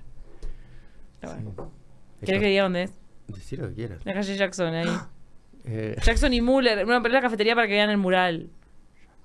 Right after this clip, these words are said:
Speaker 1: Jackson y Müller.
Speaker 2: Pero la que está medio en
Speaker 1: Es
Speaker 2: la
Speaker 1: muy cerca de
Speaker 2: Rambla.
Speaker 1: mi casa.
Speaker 2: ¿La de la esquina?
Speaker 1: Eh, no
Speaker 2: No,
Speaker 1: queda
Speaker 2: no,
Speaker 1: en la
Speaker 2: no, no, no,
Speaker 1: esquina.
Speaker 2: esta, entonces no, es Müller y otra cosa la que digo yo.
Speaker 1: Sí, vos decís Müller y Pablo de María.
Speaker 2: Puede ser. ¿Qué tenemos ahí?
Speaker 1: Eh, Obrador.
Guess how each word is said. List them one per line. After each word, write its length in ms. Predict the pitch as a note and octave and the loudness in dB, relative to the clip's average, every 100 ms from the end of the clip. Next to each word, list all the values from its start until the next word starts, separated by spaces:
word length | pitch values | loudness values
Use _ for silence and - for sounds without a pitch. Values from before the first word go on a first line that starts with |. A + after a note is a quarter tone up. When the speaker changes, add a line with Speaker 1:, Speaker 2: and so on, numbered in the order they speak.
| - - - - - - - - | -18 -18 -20 -20 -20 -20 -20 -14
Speaker 1:
Jackson 360 | - F#3 F#3+ | -10 -6 -6
y 20 | E3+ | -6
Müller. 340 | E3 D#3+ D#3 - | -8 -10 -14 -10
Speaker 2:
Pero 100 | F#2 | -8
la 60 | F#2 | -6
que 60 | |
está 120 | G2 A2 | -6 -6
medio 120 | G#2+ | -4
en 40 | G2+ | -2
Speaker 1:
Es 40 | |
Speaker 2:
la 40 | F#3+ | 0
Speaker 1:
muy 80 | |
cerca 160 | - G3 | 0 0
de 60 | F#3 | 0
Speaker 2:
Rambla. 40 | F3 | -2
Speaker 1:
mi 40 | |
casa. 240 | F3 F3 E3+ - - - - - - - - | -6 -10 -14 -18 -20 -20 -20 -20 -20 -20 -16
Speaker 2:
¿La 60 | - | -12
de 40 | |
la 60 | F2 | -10
esquina? 360 | - C3 C3 - - - - | -6 -4 -4 -10 -16 -20 -14
Speaker 1:
Eh, 420 | - F3+ E3+ E3 - | -4 -2 -2 -4 -6
no 180 | G3+ A3 | -2 -2
Speaker 2:
No, 60 | G3+ | 0
Speaker 1:
queda 120 | B3 | 2
Speaker 2:
no, 20 | |
Speaker 1:
en 40 | G3+ | 2
la 40 | |
Speaker 2:
no, 40 | B2 A#2+ | 2 0
no, 100 | A#2 | 0
no, 100 | F#3 | 0
Speaker 1:
esquina. 40 | F2+ | -2
Speaker 2:
esta, 100 | F2 | -4
entonces 300 | F2 - G2 | -6 -10 -8
no, 100 | G#2+ | -6
es 160 | A#2 - | -6 -2
Müller 320 | A#2+ B2 C3 | 0 0 0
y 40 | G#2+ | -2
otra 140 | G2 | -4
cosa 200 | G2 F#2+ | -6 -8
la 60 | F#2 | -8
que 60 | |
digo 100 | F#2 F2+ | -8 -10
yo. 120 | F#2 - - - | -12 -16 -20 -20
Speaker 1:
Sí, 340 | - - A3 F3+ - | -10 -4 -4 -4 -6
vos 200 | G3 G#3+ | 0 0
decís 160 | A3 | 0
Müller 320 | G#3 A3 A3+ F#3+ | 0 0 0 0
y 260 | G3 F#3 | 0 -2
Pablo 300 | E3+ F3+ F3+ | -2 -2 0
de 160 | F3+ F3 | 0 -2
María. 460 | E3 D#3+ D#3+ D#3 - - | -4 -6 -8 -10 -14 -12
Speaker 2:
Puede 160 | F2+ | -12
ser. 240 | - F#2 - - - | -10 -12 -14 -20 -12
¿Qué 100 | G#2 | -8
tenemos 280 | F#2 E2+ E2 | -6 -6 -8
ahí? 200 | F2 F2 _ _ _ _ - _ - | -10 -12 _ _ _ _ -20 _ -8
Speaker 1:
Eh, 380 | F3+ F3 E3+ E3 | -4 -4 -4 -6
Obrador. 360 | E3 D#3+ D3+ | -6 -6 -8